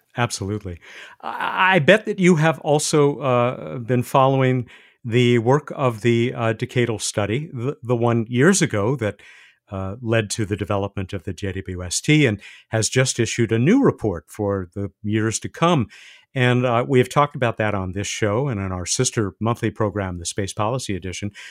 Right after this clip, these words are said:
I wonder if you'd like to say anything about, uh, what that study group has,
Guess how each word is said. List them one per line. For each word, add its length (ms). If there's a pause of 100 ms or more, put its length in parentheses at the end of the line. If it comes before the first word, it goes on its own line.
(260)
I 120
wonder 280
if 160
you'd 200
like 220
to 60
say 200
anything 360
about, 340
uh, 200
what 420
that 440 (400)
study 380
group 260
has, 240